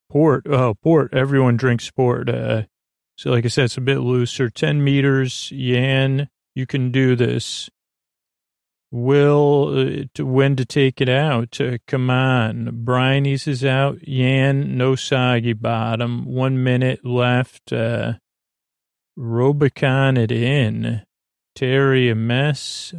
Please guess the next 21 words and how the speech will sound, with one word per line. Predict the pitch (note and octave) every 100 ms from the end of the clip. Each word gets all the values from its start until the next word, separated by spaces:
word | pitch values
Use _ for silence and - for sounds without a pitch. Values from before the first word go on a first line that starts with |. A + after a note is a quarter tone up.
| C3+ _
What | C#3
does | D3
that | C#3+
say? | B2+ - C#3+ B2
Rabian, | A#2+ A2 A2 A2+ C3+ D#3 D3 C#3+ C3+ D3+
Ra-, | A#2+ A#2+ C3+ -
R | C3 C3+ E3
E | E3 D#3 D#3
A | B2+ B2+ B2 A#2+
B | B2+ A#2 C3 C#3 D3 D3
E | D3+ C3+ C3+ B2
I | B2 A#2+
N. | B2 A#2+ A#2 G#2+ A#2 A#2+ A2 _ _ _ _ _
Rabian. | C3 B2+ C3 C#3 B2+ B2 A#2+ C3 C3 A2+ G#2+ A#2+ G#2+ _ _ _ _ _ _ _ _ _ _ _ _ _ _
Rabian | B2+ B2 A2+ A#2+ A#2 A#2+ B2+
it | C3 B2
in. | B2 B2 A2+ A#2 C3 A#2+ - _ _ _ _ _ _ _
That's | A2+ -
interesting. | A2+ - B2+ - - A#2 A2+ _ _ _ _
Reclaim | C3+ D3+ - C#3 D#3 F3+
it? | A3 C#3